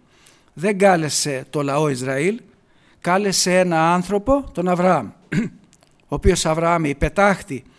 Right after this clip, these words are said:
πολύ περισσότερο από οποιοδήποτε άλλο στο Θεό, και ο Θεός τον ευλόγησε,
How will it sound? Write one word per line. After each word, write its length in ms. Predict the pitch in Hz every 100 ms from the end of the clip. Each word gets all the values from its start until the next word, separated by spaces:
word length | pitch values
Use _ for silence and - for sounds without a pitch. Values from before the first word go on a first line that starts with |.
| - -
πολύ 260 | - 160 196
περισσότερο 540 | 190 156 143 185 175
από 100 | 156
οποιοδήποτε 580 | 147 - 147 156 156 147
άλλο 220 | 160 156
στο 180 | 135 151
Θεό, 400 | 131 143 220 294 - - - -
και 80 | 175
ο 40 |
Θεός 200 | 170 220
τον 120 | 214
ευλόγησε, 760 | 190 160 190 202 208 208 311